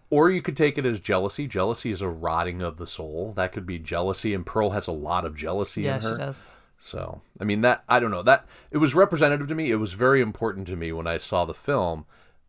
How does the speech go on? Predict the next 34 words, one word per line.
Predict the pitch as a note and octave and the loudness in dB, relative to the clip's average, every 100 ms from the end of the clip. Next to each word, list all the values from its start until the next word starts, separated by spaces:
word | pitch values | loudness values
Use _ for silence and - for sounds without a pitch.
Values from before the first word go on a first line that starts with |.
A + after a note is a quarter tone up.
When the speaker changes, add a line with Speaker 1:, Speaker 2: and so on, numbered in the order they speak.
| _ - | _ -12
Speaker 1:
that | E2+ F#2 E2+ | 2 2 2
this, | F2+ E2 - | -4 -6 -8
that | - F#2 | -4 -4
this | F#2 E2+ | -4 -8
pig | - G2+ | -4 -4
was | F2 | -4
there. | E2 | -8
Yeah, | D#2+ F#2 D#2 | -4 -4 -4
it's | - | -8
gross. | G#2+ G2+ D#2 - - | -4 -4 -4 -10 -12
It, | - E2 | -12 -10
uh, | D#2+ | -10
no | E2 F#2 | -6 -4
doubt, | F#2 F#2 - | -2 -2 -2
no | G2+ | -2
doubt | F#2+ F#2 | 0 0
about | F2 E2+ D#2+ | 0 -2 -2
that. | F#2 E2 - | -2 -2 -4
But | E2 | -8
it | D#2+ | -8
felt | - - A2 G#2 | -8 2 2 2
like | G2+ F2+ | -2 -2
it | F#2 - | -10 -12
was | D#2 - | -14 -10
allegorical | E2+ E2 D#2+ E2 D#2+ D#2 | -8 -8 -8 -10 -10 -12
for | - | -12
something | D#2 - D#2+ D#2+ D#2+ | -8 -8 -8 -8 -10
that | D2+ | -10
was | D2+ | -10
going | - D2+ D2 | -8 -8 -8
on | D2 C#2+ D2+ D2+ | -8 -4 -2 -4
in | D2 | -8
the | D2 | -10
film. | - D2 C#2 - | -10 -10 -10 -12